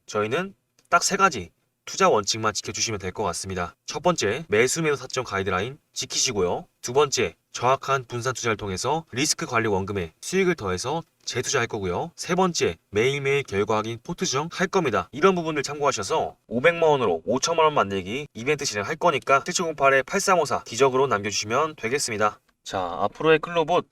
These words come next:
지금은 좀 눌림받고 있지만 앞으로 좋은 흐름들을 보여줄 것은 확실하겠죠. 왜냐하면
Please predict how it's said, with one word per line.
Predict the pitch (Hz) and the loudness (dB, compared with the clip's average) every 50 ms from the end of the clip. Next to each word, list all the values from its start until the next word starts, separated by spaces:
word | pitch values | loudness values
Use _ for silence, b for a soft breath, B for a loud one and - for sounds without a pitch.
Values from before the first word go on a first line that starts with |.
| _ _ _ | _ _ _
지금은 | - - 143 151 175 190 196 196 190 | -6 -4 -2 0 2 2 2 2 2
좀 | - 196 190 | 2 0 0
눌림받고 | 151 123 120 135 143 147 143 - - 151 120 | 0 0 0 2 2 2 2 2 0 -2 -2
있지만 | - - - 101 107 135 131 104 87 | -4 -4 -4 -2 0 2 0 0 0
앞으로 | - 92 98 - - 117 135 180 214 - _ b b b b b b b b - | -2 -4 -4 -4 -4 -6 -4 -4 -4 -6 _ b b b b b b b b -6
좋은 | - - 165 220 233 220 | 0 2 4 4 6 4
흐름들을 | 220 220 208 190 190 180 175 | 4 2 0 0 -2 -2 -2
보여줄 | - 120 113 156 104 | -2 -4 -6 -6 -4
것은 | - - 101 - 139 165 202 - - _ _ _ | -6 -6 -6 -6 -8 -10 -12 -14 -18 _ _ _
확실하겠죠. | - 214 - - 214 208 196 208 - - - 107 123 131 _ _ _ _ | -4 -2 -2 0 2 2 0 0 -2 -4 -4 -4 -4 -6 _ _ _ _
왜냐하면 | - 101 107 113 110 104 110 135 180 214 220 | -4 0 2 2 2 2 2 -2 -4 -6 -8